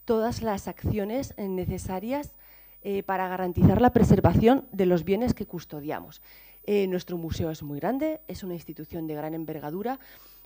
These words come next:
eh, tanto, eh, respecto a las colecciones como respecto a los espacios. Eh, por ello necesitamos contar con una estructura planificada, un plan de conservación preventiva, por supuesto, para nosotros la conservación preventiva tiene un enfoque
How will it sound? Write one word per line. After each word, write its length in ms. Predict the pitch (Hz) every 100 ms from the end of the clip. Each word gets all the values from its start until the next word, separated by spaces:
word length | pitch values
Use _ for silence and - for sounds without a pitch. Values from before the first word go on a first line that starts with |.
| -
eh, 380 | 190 185 180 175
tanto, 540 | 196 185 175 180 160 -
eh, 80 | 180
respecto 440 | 170 - 175 170
a 40 |
las 180 | 151 156
colecciones 540 | - 147 - 190 156 151
como 240 | 165 151
respecto 400 | 147 - 160 -
a 40 |
los 180 | 143 143
espacios. 640 | 135 - 208 - 302 381 - - - - -
Eh, 600 | 196 185 170 165 165 165 -
por 160 | 196 170
ello 160 | 175
necesitamos 500 | 185 170 - 170 170
contar 440 | - 170 160 165 - _ _ _
con 120 | - 202
una 160 | 190
estructura 480 | 185 - 170 - 156
planificada, 640 | 156 143 - 156 226 277 - -
un 220 | 233 185
plan 260 | 180 151
de 100 | 143
conservación 520 | 147 156 147 143 - 147
preventiva, 540 | 147 139 135 160 233 - - - - -
por 160 | 220
supuesto, 480 | 208 196 196 190 -
para 220 | 180 175
nosotros 420 | 165 160 175 180 175
la 120 | 170
conservación 520 | 170 - 160 156 165
preventiva 560 | 156 156 151 180 170 156
tiene 240 | - 175
un 140 | 170
enfoque 640 | 151 151 - 175 - 160